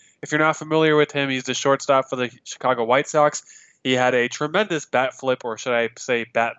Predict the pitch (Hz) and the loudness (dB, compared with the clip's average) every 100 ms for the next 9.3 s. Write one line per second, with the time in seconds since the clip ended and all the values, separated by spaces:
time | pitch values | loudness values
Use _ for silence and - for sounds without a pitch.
0 | - 104 120 123 110 113 _ _ _ _ | -12 -2 2 4 2 -2 _ _ _ _
1 | 120 120 113 110 _ _ _ _ - 208 | 0 2 0 -4 _ _ _ _ -2 0
2 | 165 131 - 120 117 113 113 113 110 120 | 0 -6 -6 -4 -2 -4 -8 -8 0 2
3 | 120 117 113 _ _ - 117 117 107 - | 2 0 -2 _ _ -2 0 2 0 -6
4 | 117 123 123 117 113 - - _ 120 110 | 0 2 2 0 -4 -6 -14 _ -4 -2
5 | - 170 151 143 127 113 117 107 107 - | 0 0 0 -4 -2 -2 -4 -8 -6 -2
6 | 160 - 113 - - 120 117 123 113 117 | -2 -4 -12 -12 -2 0 0 -2 -4 -2
7 | 117 113 117 - - 113 110 110 110 _ | -4 -4 -8 -12 -6 -4 -2 -4 -10 _
8 | _ _ _ 113 110 107 110 107 101 175 | _ _ _ 0 0 0 -4 -4 -2 0
9 | 170 170 165 | 2 0 -2